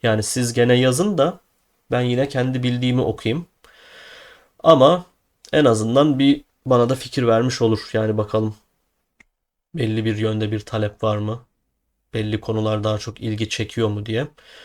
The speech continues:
Kafamdaki fikirler aşağı yukarı bu şekildeydi. Sizlere mutlu yıllar diliyorum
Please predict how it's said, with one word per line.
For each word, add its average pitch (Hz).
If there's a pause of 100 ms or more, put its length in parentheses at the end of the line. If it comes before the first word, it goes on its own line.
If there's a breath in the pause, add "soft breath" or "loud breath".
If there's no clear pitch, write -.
(560 loud breath)
Kafamdaki 135
fikirler 135
aşağı 123
yukarı 127
bu 135
şekildeydi. 107 (440)
Sizlere 127
mutlu 131
yıllar 127
diliyorum 131